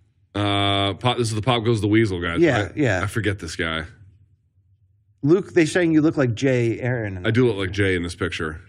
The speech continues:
Speaker 1: Only Jay usually has his mouth open and he's talking ad nauseum.
Speaker 2: Uh, Prime Minister Pete Nice follows me on Twitter, and that's, like, a career achievement. I'm,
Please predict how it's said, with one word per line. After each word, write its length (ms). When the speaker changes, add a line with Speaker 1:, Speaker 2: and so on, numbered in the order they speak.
Speaker 1:
Only 220
Jay 200
usually 320
has 180
his 160
mouth 400
open 280
and 80
he's 160
talking 420
ad 220
nauseum. 580
Speaker 2:
Uh, 140
Prime 280
Minister 340
Pete 200
Nice 240
follows 320
me 80
on 80
Twitter, 240
and 100
that's, 220
like, 140
a 80
career 240
achievement. 420
I'm, 180